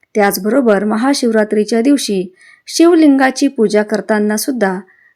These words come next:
काही गोष्टीचं तुम्हाला पालन करायचं आहे. काही गोष्टी आवर्जून शिवलिंगावरती अर्पण करायच्या आहेत, तर काही वस्तू या चुकूनही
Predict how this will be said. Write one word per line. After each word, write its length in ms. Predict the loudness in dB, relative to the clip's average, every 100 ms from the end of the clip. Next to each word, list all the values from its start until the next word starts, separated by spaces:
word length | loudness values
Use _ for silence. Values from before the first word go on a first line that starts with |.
| 0
काही 320 | 2 4 2
गोष्टीचं 560 | 2 -2 -2 -2 -2 -2
तुम्हाला 540 | -2 0 0 2 0
पालन 420 | -2 -2 -2 -2
करायचं 440 | -2 -4 -4 -4 -4
आहे. 220 | -4 -8 -12 _ _ _ _ -8
काही 280 | -6 -2 -2
गोष्टी 420 | -2 -4 -4 -6 -2
आवर्जून 600 | -2 0 0 0 -2 -2 -8 _ _ _
शिवलिंगावरती 1000 | -2 2 2 2 2 2 2 0 -2 -4
अर्पण 380 | -4 -6 -4 -4
करायच्या 460 | -2 -2 -2 -2
आहेत, 220 | -2 -2 -6 _ _ _ _ _
तर 120 | 0 2
काही 340 | 2 4 4
वस्तू 480 | 4 0 0 0 2
या 200 | 2 -2
चुकूनही 720 | -4 -4 0 0 2 0 -2